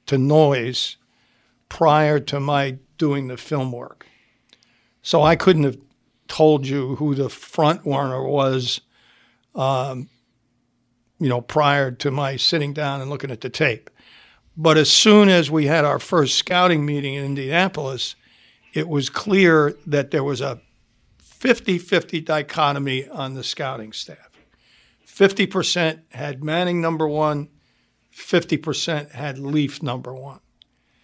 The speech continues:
The irony was that the fifty percent who liked Manning didn't dislike Leaf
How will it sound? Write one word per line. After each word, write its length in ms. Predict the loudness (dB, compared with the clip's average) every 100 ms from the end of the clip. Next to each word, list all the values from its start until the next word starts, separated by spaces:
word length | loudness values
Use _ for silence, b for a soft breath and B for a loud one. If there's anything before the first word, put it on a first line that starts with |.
| _ _ _ _ _ _ _
The 200 | 0 0
irony 500 | 2 2 4 6 6
was 640 | 6 6 6 4 0 -6 -8 _ _ _ _ _ _ _ _ -6
that 200 | -4 -4
the 80 |
fifty 420 | -8 2 2 4 -2
percent 600 | 0 -2 0 0 0 -4 -18 -8
who 340 | -4 -4 -6 -10
liked 420 | -4 0 0 -2 -4
Manning 800 | -2 0 0 -2 -2 -4 -10 _ _ _ _ _ _ _ _ _ _ _ _
didn't 400 | 0 2 4 2 -2 _ _ 4
dislike 640 | 6 6 2 0 0 -6
Leaf 680 | -6 -2 -2 -4 -12 -20